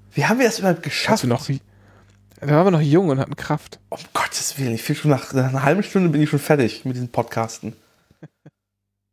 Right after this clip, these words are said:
Speaker 2: <laughs> So,
Speaker 1: Ob's so blaue
Speaker 2: ähm,
Speaker 1: Tabletten dafür gibt?
Speaker 2: Diese Folge findet jetzt ein Ende. Wir bedanken uns recht herzlich fürs Zuhören. Wenn ihr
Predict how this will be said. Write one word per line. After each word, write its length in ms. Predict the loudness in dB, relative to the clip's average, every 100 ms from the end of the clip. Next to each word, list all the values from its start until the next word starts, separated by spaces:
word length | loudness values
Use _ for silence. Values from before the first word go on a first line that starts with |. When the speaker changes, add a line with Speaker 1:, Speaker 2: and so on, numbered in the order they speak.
| _
Speaker 2:
<laughs> 100 | -12 -12 -14 -16 -20 -20 -20 -20 _ -14
So, 520 | 0 4 4 4 0 -8
Speaker 1:
Ob's 160 | -12 0
so 60 | 4
blaue 260 | 6 4
Speaker 2:
ähm, 80 | 2
Speaker 1:
Tabletten 340 | 0 0 0 -2
dafür 260 | 0 -2
gibt? 320 | -2 -6 -14 _ _ _ _ _ _ _ _ _ _
Speaker 2:
Diese 360 | 2 4 4 2 -6 -20
Folge 400 | -2 2 4 2
findet 420 | 2 2 2 2 2
jetzt 240 | 2 0
ein 140 | -4
Ende. 440 | -2 -2 0 0 0
Wir 100 | 0
bedanken 300 | 2 2 2
uns 120 | -2
recht 140 | -2 0
herzlich 240 | -2 -4
fürs 180 | -8 -8
Zuhören. 520 | -4 0 0 0 0
Wenn 180 | 0 0
ihr 340 | 0 2 2